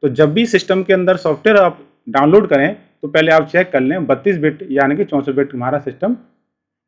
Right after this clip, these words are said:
चलेगा। तो यहाँ पर आप इसके बारे में और नीचे दिखा देता हूँ, प्लेटफॉर्म के अंदर यहाँ पर दिया हुआ है बत्तीस बिट, चौंसठ बिट, यानी कि ये सॉफ्टवेयर आपका बत्तीस बिट में भी सपोर्ट कर जाएगा और चौंसठ बिट में भी कर जाएगा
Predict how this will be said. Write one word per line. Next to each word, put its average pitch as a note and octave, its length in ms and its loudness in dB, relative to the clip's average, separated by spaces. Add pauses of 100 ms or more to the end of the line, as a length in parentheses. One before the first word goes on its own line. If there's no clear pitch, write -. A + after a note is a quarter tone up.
(420)
चलेगा। D3 300 2
तो - 1000 -12
यहाँ C#3+ 220 2
पर G#3+ 160 6
आप G#3+ 180 4
इसके G#3+ 220 2
बारे F3+ 260 4
में G3 120 0
और F#3 240 2
नीचे G3 240 2
दिखा C#3+ 260 0
देता C3+ 240 0
हूँ, E3+ 160 -4 (1600)
प्लेटफॉर्म D#3+ 460 4
के D3+ 100 0
अंदर D3+ 340 4 (420)
यहाँ C#3+ 160 2
पर A3 160 4
दिया F#3+ 240 6
हुआ D#3+ 220 4
है G3 80 6
बत्तीस D#3+ 380 -2
बिट, A3+ 180 -2
चौंसठ C#3 280 -2
बिट, A2+ 160 -10 (420)
यानी F3 260 2
कि G#3+ 100 2
ये A3 160 2
सॉफ्टवेयर F3+ 440 2
आपका D#3+ 320 2
बत्तीस E3 360 -2
बिट D3+ 140 -4
में D3+ 160 0
भी D#3+ 100 -4
सपोर्ट C#3 340 -4
कर A#2+ 160 -4
जाएगा A#2+ 360 0
और F3+ 180 -6
चौंसठ D3+ 260 -6
बिट G#2+ 160 -12
में A2 140 -12
भी D3 160 -8 (220)
कर F3 160 2
जाएगा F#2+ 280 -8